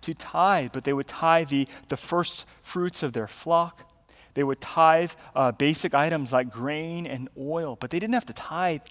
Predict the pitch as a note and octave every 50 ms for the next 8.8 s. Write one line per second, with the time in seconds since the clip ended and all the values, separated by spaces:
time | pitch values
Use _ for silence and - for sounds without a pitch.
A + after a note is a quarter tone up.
0 | _ _ - C#3+ E3 F#3+ F3+ D#3 E3+ E3+ D#3 C#3 C#3 D#3 D#3 D#3 C3+ - - -
1 | E3 F3 E3+ D3+ C#3+ C3 C#3 - C#3 C3 C3 - - D3 D#3+ E3 D#3+ D3+ C3+ B2+
2 | B2+ - _ _ - - - - - - D3 C3+ F3 E3 - - - - - D#3+
3 | E3+ F3 F3 E3+ E3 - - - C3+ B2 A#2+ A2+ _ - _ _ - - - C3+
4 | B2+ B2+ B2+ C3 C3 C3 C3+ B2+ - - - - - _ _ _ - - C#3 D3+
5 | C3 B2+ C3 A#2 - - - G2+ G#2 - _ _ _ _ _ _ _ _ _ _
6 | _ _ _ _ _ _ - - - - F#3+ F3+ E3+ - - - F#3+ F#3+ F#3+ F#3+
7 | F3+ - - - - - - F3 E3+ E3 D3 D3 D3 E3+ F3+ E3 B2+ - - -
8 | - - C#3 D#3 G#3 A3 - - - F3+ F3+ F#3 F#3 F#3+ G3+ G3